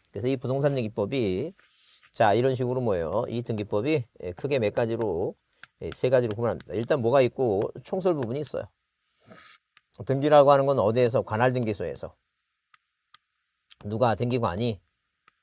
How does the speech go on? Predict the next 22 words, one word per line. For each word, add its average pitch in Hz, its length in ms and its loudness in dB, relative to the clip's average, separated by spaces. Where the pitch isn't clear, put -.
어디에다가? 101 1000 2
등기부에다 107 600 0
뭐 92 160 -2
한다는 101 280 -4
얘기예요? 71 160 -14
등기부에다 87 720 -10
기록하는 107 380 -6
것이다. - 400 -18
그다음에 123 280 0
등기 139 260 -2
신청 156 340 -2
뭐예요? 95 300 -2
신청 147 320 -4
절차가 120 400 -2
있어요. - 240 -8
이 120 80 -4
신청 151 380 -2
절차를 110 760 2
우리가 107 280 -2
뭐로 104 240 0
나눠요? 110 640 -2
예, 73 80 -10